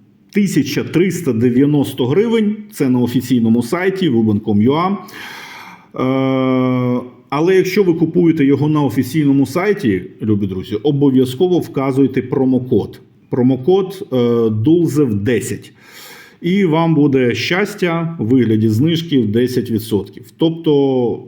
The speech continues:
якщо вкажете промокод, можна його купити за тисячу двісті п'ятдесят гривень, десь плюс-мінус. Тобто можна зекономити, ну, принаймні на доставці.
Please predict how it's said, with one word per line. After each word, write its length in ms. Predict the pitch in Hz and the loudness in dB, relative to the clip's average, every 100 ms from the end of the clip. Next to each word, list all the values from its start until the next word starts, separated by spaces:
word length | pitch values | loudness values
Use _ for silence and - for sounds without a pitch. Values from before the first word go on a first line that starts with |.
| - | -4
якщо 240 | 120 123 | -4 -2
вкажете 440 | 131 147 131 113 - | -4 -2 -4 -2 -2
промокод, 800 | 147 151 147 220 226 220 - - | -2 -2 0 2 0 -2 -12 -2
можна 340 | 127 160 127 | 0 2 2
його 160 | 110 117 | 2 0
купити 420 | 110 110 160 120 | -2 -4 0 0
за 260 | 101 117 110 | -2 -4 -4
тисячу 460 | 110 165 139 - | -2 -2 -2 -2
двісті 340 | 98 127 127 92 | 0 0 0 -4
п'ятдесят 480 | 104 95 - 123 | -2 -2 -4 -4
гривень, 360 | 98 104 92 90 | 0 0 0 -2
десь 160 | 98 - | -6 -8
плюс-мінус. 580 | 107 107 107 90 - - - - - - | -8 -6 -6 -8 -12 -18 -16 -16 -16 -8
Тобто 280 | 170 165 147 | -4 0 0
можна 640 | 127 135 151 196 208 190 131 | 2 2 2 2 0 0 0
зекономити, 720 | 123 120 123 139 151 127 110 | 0 0 2 2 0 0 2
ну, 140 | 117 | 2
принаймні 500 | 156 127 107 120 123 | 2 0 0 0 0
на 140 | 113 107 | 0 0
доставці. 640 | 104 - 107 87 - - | 0 -4 -6 -10 -14 -20